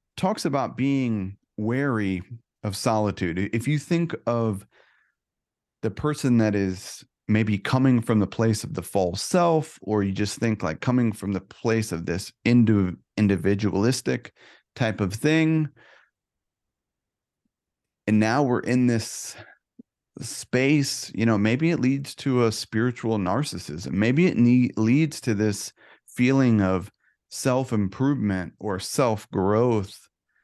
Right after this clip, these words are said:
type of thing. Um, and I'm, I'm not exactly saying from that that's not necessarily a thing, but in the way of being wary o-, of that, um,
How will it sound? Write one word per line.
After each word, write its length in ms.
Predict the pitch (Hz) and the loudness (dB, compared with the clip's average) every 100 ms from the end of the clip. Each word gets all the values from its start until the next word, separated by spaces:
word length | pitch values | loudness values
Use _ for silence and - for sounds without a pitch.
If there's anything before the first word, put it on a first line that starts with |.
| _ | _
type 220 | - 110 107 | -4 -2 -2
of 140 | 95 | -2
thing. 600 | - 143 139 98 92 98 - _ _ - | 0 2 2 2 -2 -4 -10 _ _ -8
Um, 680 | 107 104 95 95 92 101 123 - | -2 0 0 0 -2 -6 -10 -4
and 80 | 139 | 0
I'm, 180 | 151 131 | 0 0
I'm 120 | 120 135 | 0 2
not 180 | 147 | 0
exactly 440 | 113 110 120 110 95 | -2 -2 -4 -4 -6
saying 340 | - 104 98 | -4 -4 -4
from 420 | - 98 87 98 - _ _ _ _ _ _ | -4 -6 -6 -8 -14 _ _ _ _ _ _
that 180 | 101 92 | -4 0
that's 320 | 104 98 - | 0 0 -2
not 380 | 104 98 92 - _ _ _ _ _ 110 | 0 0 -2 -6 _ _ _ _ _ -2
necessarily 600 | 104 98 110 104 95 90 | -2 -2 0 2 2 0
a 60 | |
thing, 400 | - 151 131 101 | -2 0 0 0
but 220 | 92 87 - _ - _ _ _ _ _ _ _ _ _ _ - | -2 -4 -8 _ -20 _ _ _ _ _ _ _ _ _ _ 0
in 140 | 131 | 4
the 80 | 135 | 4
way 240 | 139 170 | 2 2
of 140 | 143 107 | 0 0
being 380 | 147 131 113 | 0 0 0
wary 480 | 123 170 202 143 104 | 0 -2 -2 -2 -2
o-, 180 | 98 95 - | -4 -6 -4
of 300 | 113 107 98 | -4 -4 -4
that, 440 | 101 98 95 85 - _ _ _ _ _ 113 | -4 -4 -6 -8 -12 _ _ _ _ _ -2
um, 760 | 113 104 98 90 90 92 | 0 2 2 2 0 -4